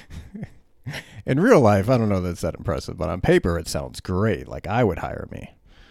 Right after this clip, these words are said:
Um, but if you, how do you put that in bullet points in a resume? I don't fucking know. Um, so expect that's gonna be tough. Uh, but I would say if you're getting out, the last thing you wanna do is to get out and go work for somebody else. You've already been doing that.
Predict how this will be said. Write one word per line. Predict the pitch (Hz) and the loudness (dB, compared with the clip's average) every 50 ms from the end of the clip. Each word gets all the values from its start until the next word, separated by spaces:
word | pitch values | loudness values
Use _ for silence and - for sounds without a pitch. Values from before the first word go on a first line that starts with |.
| _ _ _ _ _ - - | _ _ _ _ _ -6 -2
Um, | 87 85 85 82 78 76 73 71 73 69 - 71 - _ _ | 0 0 0 0 0 -2 -4 -6 -8 -10 -10 -12 -14 _ _
but | - 92 85 - - | -2 -2 -2 -2 -4
if | 73 - - - - - | -8 -10 -10 -14 -18 -18
you, | - - - - - - - - - - - - _ _ _ _ - - | -18 -18 -18 -20 -20 -20 -20 -20 -20 -20 -20 -20 _ _ _ _ -18 -10
how | - 92 101 | -6 -2 0
do | 104 107 | 0 2
you | 107 98 | 2 2
put | - 117 110 | 2 2 2
that | - 98 92 | 2 0 0
in | 87 82 | -2 -2
bullet | 78 98 98 90 - | -2 -2 -2 -2 -2
points | - - - - - | -6 -8 -14 -12 -12
in | - - | -12 -10
a | - | -8
resume? | - 90 85 - - - - - - | -6 -6 -6 -8 -10 -12 -12 -12 -10
I | - - | -10 -10
don't | - - | -10 -10
fucking | - - - - - - | -12 -14 -16 -16 -14 -14
know. | - - - - - - - - - - - - - - - - - - 101 | -14 -14 -16 -18 -20 -20 -20 -20 -20 -18 -18 -18 -18 -18 -20 -18 -8 -2 0
Um, | 98 92 90 90 82 80 78 69 71 69 - - - | 2 2 4 2 2 0 -4 -6 -8 -10 -12 -14 -14
so | - - - 131 131 | -2 2 4 4 4
expect | 123 - - - 101 92 - | 4 4 4 2 2 4 2
that's | - 107 104 - - | 2 0 0 0 -2
gonna | - 85 73 | -6 -6 -6
be | 65 69 | -6 -8
tough. | - - - - - - - - - - _ _ _ _ _ _ _ _ _ _ _ _ _ _ _ _ _ _ _ _ _ _ - - - _ _ _ _ _ _ _ _ - | -10 -12 -14 -14 -14 -16 -18 -20 -20 -20 _ _ _ _ _ _ _ _ _ _ _ _ _ _ _ _ _ _ _ _ _ _ -18 -18 -18 _ _ _ _ _ _ _ _ -4
Uh, | 98 95 92 95 95 | -2 0 2 2 4
but | - 139 156 | 6 6 6
I | 190 | 6
would | 262 294 247 | 6 4 2
say | - - 160 | 0 0 2
if | 131 | 4
you're | 139 135 | 4 4
getting | 123 139 123 127 123 | 6 6 6 6 6
out, | 120 117 117 - - | 4 4 2 2 -2
the | 110 113 | -4 -2
last | 117 117 156 160 - - | 0 0 0 0 0 -2
thing | 120 107 | -2 0
you | 110 110 | 0 0
wanna | 107 104 101 98 | 0 0 0 -2
do | 95 98 98 95 98 95 95 95 - | -2 -2 0 0 0 0 0 -2 -2
is | - 107 98 - | -4 -6 -6 -6
to | 110 | -6
get | 104 110 107 101 | -4 -4 -2 -2
out | 98 101 - | -2 -2 -4
and | 92 95 | -4 -4
go | 92 98 92 | -2 -2 0
work | 92 98 95 - | 0 -2 -2 -4
for | - - | -8 -10
somebody | - - 92 90 90 92 101 | -8 -8 -6 -6 -4 -4 -4
else. | 127 117 95 - - | -4 -4 -6 -8 -6
You've | 92 98 | -4 -2
already | 98 92 92 | -2 -2 -2
been | 90 90 87 | -4 -6 -4
doing | 87 104 110 87 - | -4 -4 -4 -4 -6
that. | - - - - | -10 -12 -16 -16